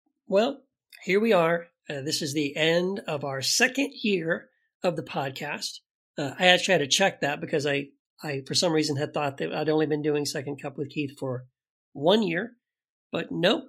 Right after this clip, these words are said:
turns out I've been doing this now for two years. Uh, I think our first episode was November of twenty twenty-one. And so here we are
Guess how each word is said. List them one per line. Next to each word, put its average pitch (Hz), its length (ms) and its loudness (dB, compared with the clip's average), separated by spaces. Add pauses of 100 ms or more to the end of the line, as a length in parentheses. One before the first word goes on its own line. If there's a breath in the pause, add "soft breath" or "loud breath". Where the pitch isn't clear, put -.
turns 190 240 -2
out 190 120 4
I've 180 80 2
been 170 100 0
doing 170 220 0
this 165 200 -2
now 151 220 0
for 151 160 -6
two 220 320 -2
years. 190 580 0
Uh, 170 120 -2
I 151 140 -4
think 160 120 -6
our 151 80 -2
first 165 220 -6
episode 156 360 -2
was 147 160 -4
November 156 760 -2 (580)
of 147 440 2
twenty 147 420 -4
twenty-one. 156 1400 -4
And 143 220 -6
so 143 240 -4
here 151 160 -2
we 147 120 -2
are 185 200 -2